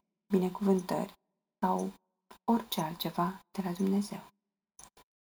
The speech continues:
David, însuși, a recunoscut acest fapt când a spus: "Cine sunt eu, Doamne Dumnezeule, și ce este casa mea, de mi-ai făcut să ajung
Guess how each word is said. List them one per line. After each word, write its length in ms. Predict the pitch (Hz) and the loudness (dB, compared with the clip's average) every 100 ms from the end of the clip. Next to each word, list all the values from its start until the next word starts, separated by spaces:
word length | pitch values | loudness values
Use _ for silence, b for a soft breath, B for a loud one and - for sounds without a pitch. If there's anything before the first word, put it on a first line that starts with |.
| _ _ 202 | _ _ 6
David, 560 | 208 170 165 190 208 - _ - | 6 6 2 0 0 -6 _ -6
însuși, 540 | 175 156 - 170 202 - - _ B B B | -4 -4 -6 -4 -4 -6 -14 _ B B B
a 80 | 226 | 4
recunoscut 800 | 226 226 233 233 - 320 - - _ _ | 4 4 4 4 -2 -4 -6 -20 _ _
acest 420 | - 170 175 - | -8 -4 -6 -6
fapt 440 | - - 170 - - | -8 0 0 -2 -10
când 180 | - 175 | -4 -2
a 80 | 185 | -2
spus: 460 | - 190 170 - - _ _ _ _ _ _ - _ _ - | -4 -4 -4 -6 -16 _ _ _ _ _ _ -20 _ _ -10
"Cine 280 | - 254 | -2 2
sunt 360 | 226 - 196 - | 2 6 4 4
eu, 320 | 196 175 175 - _ - | 0 0 0 -6 _ -4
Doamne 380 | 185 175 170 170 | 0 2 2 0
Dumnezeule, 800 | 175 175 180 180 180 175 180 - _ _ _ _ _ _ - | 0 2 2 2 0 0 -2 -4 _ _ _ _ _ _ -6
și 300 | - 202 202 _ - | 4 4 4 _ -2
ce 160 | - | -2
este 340 | 269 254 233 - | -2 -4 -6 -2
casa 320 | 233 226 214 | -2 0 4
mea, 420 | 220 202 - - _ _ _ _ _ - | 4 4 0 -12 _ _ _ _ _ -4
de 80 | 185 | 0
mi-ai 220 | 180 170 | 2 0
făcut 480 | 170 170 - 185 - - _ _ | -2 -6 -2 -4 -4 -20 _ _
să 120 | - | -6
ajung 540 | - 165 - 175 170 | -2 0 0 -2 -2